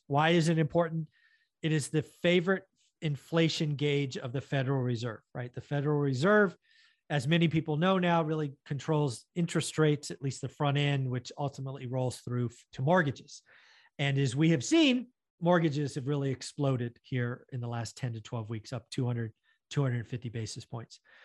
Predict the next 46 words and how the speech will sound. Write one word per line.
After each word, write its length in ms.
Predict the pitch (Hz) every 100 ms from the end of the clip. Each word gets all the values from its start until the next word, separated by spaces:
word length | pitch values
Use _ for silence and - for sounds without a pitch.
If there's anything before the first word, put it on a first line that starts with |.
| - - - _ -
The 80 | 160
Fed 280 | - 208 208
looks 220 | 208 -
at 120 | 180
P 180 | 208 190
C 140 | 202
E. 340 | 185 202 208 - _ _ _ -
Uh, 160 | 135 131
there's 220 | 135 131
really 220 | 160 147
two, 260 | - 190 170
there's 320 | 151 131 - _ _ -
P 160 | 180
C 160 | 165 175
E 400 | 170 165 165 165
headline 520 | 117 175 170 175 170 151
and 120 | 135
then 140 | 131
core. 480 | 123 208 196 196 190 _ _ - _ -
Core 180 | 202
came 240 | 196 196 190
in 80 | 180
at, 100 | 165
like, 220 | 151 -
five 240 | 160 160
point 220 | - 156
two 160 | - 175
percent, 460 | 165 139 170 160 -
so 240 | - 139
still 280 | - - 151
a 40 |
problem. 500 | 139 160 151 143 147 143 _ _ _ -
Uh, 300 | 127 127 127
the 180 | 139 135
number 240 | 151 156
that 160 | 147 151
you 200 | 151 156
and 80 | 143
I 200 | 143 151
and 220 | 139 131
all 200 | 143 139
of 60 | 139
the 60 | 131
consumers 440 | 135 - 202 180
care 180 | - 175
about 300 | 160 156